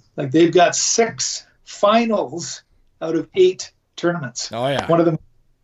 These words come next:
Speaker 1: one of them, I think, was a one star to start the year, but let's say the last seven, they've got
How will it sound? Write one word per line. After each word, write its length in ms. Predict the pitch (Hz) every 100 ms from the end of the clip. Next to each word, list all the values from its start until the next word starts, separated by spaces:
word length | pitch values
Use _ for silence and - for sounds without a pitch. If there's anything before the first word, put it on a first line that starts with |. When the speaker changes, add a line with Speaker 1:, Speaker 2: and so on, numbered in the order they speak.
| _
Speaker 1:
one 180 | 196 190
of 60 | 175
them, 320 | 165 160 170
I 120 | 160
think, 160 | 143 139
was 140 | 143
a 60 | 139
one 200 | 156 160
star 260 | - 160
to 100 | 147
start 300 | 135 165 156
the 80 | 147
year, 240 | 151 165 147
but 100 | 143
let's 180 | 165
say 140 | - 165
the 100 | 156
last 400 | 165 190 - -
seven, 440 | 190 156 139 135 - - _
they've 160 | 170 185
got 300 | 175 -